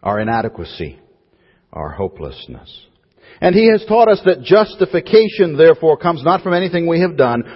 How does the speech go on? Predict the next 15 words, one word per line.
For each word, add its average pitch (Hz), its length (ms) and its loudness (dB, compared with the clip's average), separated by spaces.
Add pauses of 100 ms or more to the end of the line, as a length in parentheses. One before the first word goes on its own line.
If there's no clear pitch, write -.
or 131 180 4
can 127 280 -6
ever 135 320 -2
do, 98 360 -4 (1300)
but 90 80 -8
rather 87 280 -4
solely 92 400 -4
from 80 120 -12
what 78 140 -8
another 76 340 -8
has 76 320 -10
done 62 260 -18 (680)
in 76 140 -18
our 64 140 -16
place. - 400 -20